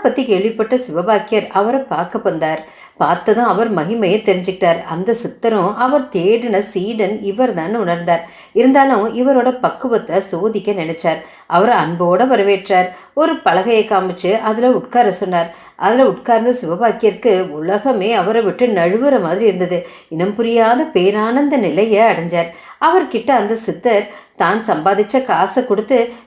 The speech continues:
தன் தங்கையான கங்கை கிட்ட அதை கொடுத்துட சொன்னார். கூடவே ஒரு சுரக்காயை கொடுத்து அது ரொம்ப கசக்கிறதாவும் அந்த கசப்பை கழுவிட்டு வரவும் சொன்னார்.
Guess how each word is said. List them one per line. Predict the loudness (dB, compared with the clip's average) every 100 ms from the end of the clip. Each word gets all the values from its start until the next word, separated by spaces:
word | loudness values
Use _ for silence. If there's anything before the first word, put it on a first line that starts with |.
| _
தன் | 2 2
தங்கையான | 0 -2 2 2 4 2 0 0
கங்கை | -2 0 0 -2
கிட்ட | -4 0 2 2
அதை | 0 0
கொடுத்துட | 0 -2 -2 -2 -2
சொன்னார். | -2 0 0 -2 -8 -20 _
கூடவே | 0 4 4 4
ஒரு | 2 0 -2
சுரக்காயை | -4 -4 0 2 2 2
கொடுத்து | -2 2 0 0 -10 -4
அது | -2 0
ரொம்ப | 0 0 0
கசக்கிறதாவும் | 0 -4 -2 -2 2 4 4 2 0
அந்த | -2 -2 -2
கசப்பை | 0 -2 -2 -2 2 2 4
கழுவிட்டு | 2 2 -2 -2 2
வரவும் | 2 2 -2 -6
சொன்னார். | -6 -2 -2 -4